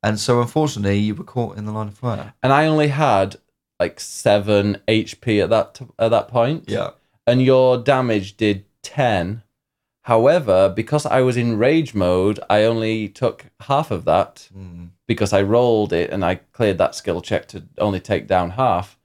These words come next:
Speaker 2: So I ended up with, like, two H P at the end, but I did survive.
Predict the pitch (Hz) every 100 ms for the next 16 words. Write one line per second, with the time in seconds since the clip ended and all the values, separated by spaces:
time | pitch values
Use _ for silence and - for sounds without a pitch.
0 | _ _ _ 117 135 135 117 151 - -
1 | 147 127 - - 113 87 104 110 117 147
2 | 156 - 113 101 90 92